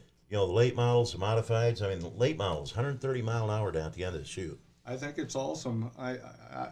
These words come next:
Speaker 2: I thought it was really cool to watch the Cup cars on the dirt track. I know some people didn't think it was so neat. I think it's neat that they had the late models and, and, uh,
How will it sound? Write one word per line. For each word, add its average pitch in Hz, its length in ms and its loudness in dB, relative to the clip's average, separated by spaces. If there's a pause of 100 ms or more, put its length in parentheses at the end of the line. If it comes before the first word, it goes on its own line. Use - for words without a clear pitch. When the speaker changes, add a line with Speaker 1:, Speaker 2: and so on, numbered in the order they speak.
Speaker 2:
I - 120 -2
thought 147 200 -4
it 127 40 0
was 113 160 -4
really 127 300 -2
cool 151 240 -14
to 151 80 -18
watch 123 300 -10
the - 40 -12
Cup 135 300 -10
cars 156 540 -8 (120)
on 135 120 -10
the 135 80 -6
dirt 135 240 -6
track. 135 340 -6
I 123 80 -6
know 120 160 -2
some 117 260 -8
people 123 240 -10
didn't 123 200 -8
think 127 180 -10
it - 20 -18
was 123 140 -16
so 123 120 -14
neat. 131 280 -6 (540)
I 117 80 -4
think 123 240 -6
it's - 340 -8 (420)
neat 143 240 -10
that 127 160 -6
they 123 140 -4
had 123 240 -2
the 120 80 0
late 123 220 0
models 123 500 -2
and, 117 300 -2
and, 113 400 -4
uh, 113 220 -4